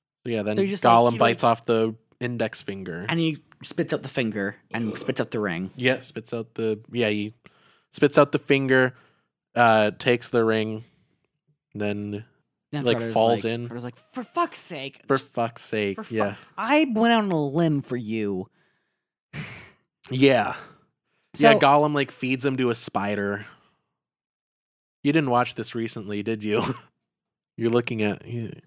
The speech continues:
Speaker 1: for the listeners, he's looking at me with a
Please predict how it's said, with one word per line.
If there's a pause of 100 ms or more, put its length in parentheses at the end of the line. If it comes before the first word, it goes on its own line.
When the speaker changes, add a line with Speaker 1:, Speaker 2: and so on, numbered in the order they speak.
(140)
Speaker 1:
for
the
listeners,
he's
looking
at
me (140)
with
a